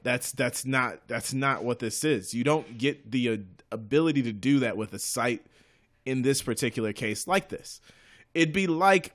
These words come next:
um, it'd be like a company being like, "Oh man,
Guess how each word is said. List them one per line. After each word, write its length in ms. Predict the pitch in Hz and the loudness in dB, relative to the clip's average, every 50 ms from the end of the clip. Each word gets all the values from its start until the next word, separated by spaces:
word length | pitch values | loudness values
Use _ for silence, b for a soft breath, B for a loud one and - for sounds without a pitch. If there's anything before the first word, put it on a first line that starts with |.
| _ - | _ 2
um, 600 | 143 143 143 139 135 131 131 127 131 131 120 - _ _ _ _ _ _ _ _ _ _ _ _ - - - - | 4 6 6 6 6 6 4 2 0 -4 -6 -10 _ _ _ _ _ _ _ _ _ _ _ _ -20 -12 -2 0
it'd 100 | 160 156 | 4 6
be 100 | 175 180 | 6 6
like 160 | 185 185 180 | 6 6 4
a 60 | 175 | 2
company 400 | - - 170 165 160 165 151 143 | 2 2 2 2 2 0 -4 -2
being 320 | 131 143 139 139 135 135 127 | -2 0 0 0 0 -2 0
like, 260 | 127 127 127 - - - - - _ - | 0 0 -2 -2 -6 -16 -20 -12 _ 4
"Oh 180 | 165 180 160 131 | 6 6 6 6
man, 520 | 117 139 160 170 151 120 98 85 - | 6 4 6 6 6 4 2 -2 -10